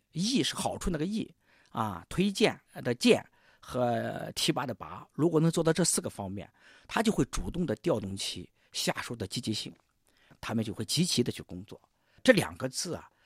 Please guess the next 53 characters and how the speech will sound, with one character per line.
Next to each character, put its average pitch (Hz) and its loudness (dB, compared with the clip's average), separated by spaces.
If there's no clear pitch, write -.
我 104 -4
觉 110 -2
得 104 -4
是 92 -6
领 127 0
导 113 -4
者 92 -8
非 - -6
常 113 -10
感 - -8
兴 127 -4
趣 - -10
的 - -12
两 - -16
个 92 -18
字。 - -10
有 160 2
一 277 0
个 302 2
领 185 0
导 127 0
就 120 -8
给 - -6
我 139 0
说 151 0
过 - -8
啊， 101 -6
以 233 -2
前 180 0
我 202 -4
不 214 -2
大 214 2
明 131 2
白 247 4
这 113 -4
个 101 -8
道 101 -2
理， 87 -14
总 247 2
觉 247 4
得 240 4
这 254 2
是 240 4
你 190 4
的 185 6
本 143 2
分 233 -2
呀， 226 -2
你 202 4
的 214 2
工 277 0
作 262 0
呀， 233 -2